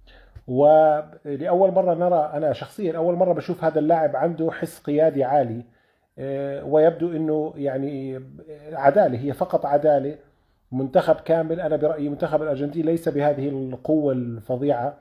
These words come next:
لكنه يجمع ما بين الانضباط وما بين، آه، قائد جيد أو قائد ممتاز اللي هو ليونيل ميسي. ثلاثة،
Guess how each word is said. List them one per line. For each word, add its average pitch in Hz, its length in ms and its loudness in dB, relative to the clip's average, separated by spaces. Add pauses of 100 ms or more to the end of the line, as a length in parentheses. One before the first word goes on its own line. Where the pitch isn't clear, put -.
(320)
لكنه 170 720 0
يجمع 165 380 0
ما 151 160 2
بين 156 260 0
الانضباط 143 800 -2 (380)
وما 143 300 2
بين، 156 320 2
آه، 135 920 -4
قائد 120 920 -2
جيد 156 500 -2
أو 127 140 -2
قائد 143 380 0
ممتاز 139 460 0
اللي 131 160 -6
هو 139 120 -4
ليونيل 139 380 -4
ميسي. 107 360 -10 (960)
ثلاثة، 156 560 2